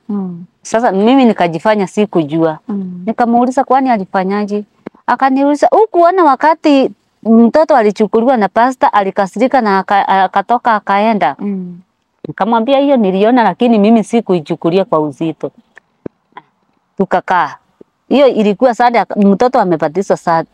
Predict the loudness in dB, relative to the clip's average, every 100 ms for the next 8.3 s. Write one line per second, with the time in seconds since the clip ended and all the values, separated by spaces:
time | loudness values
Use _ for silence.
0 | -8 -2 -2 -2 -6 -8 -10 -12 -14 -20
1 | _ _ _ _ -6 -2 -2 0 -2 0
2 | 0 0 0 -4 -8 _ _ _ _ 0
3 | 2 2 2 4 4 2 2 0 -2 -2
4 | 0 0 2 2 2 -2 -2 0 0 0
5 | 2 2 0 -2 -2 2 2 2 0 _
6 | _ -18 -12 -8 -2 0 4 4 2 2
7 | 2 4 2 0 0 0 -2 2 2 2
8 | 2 2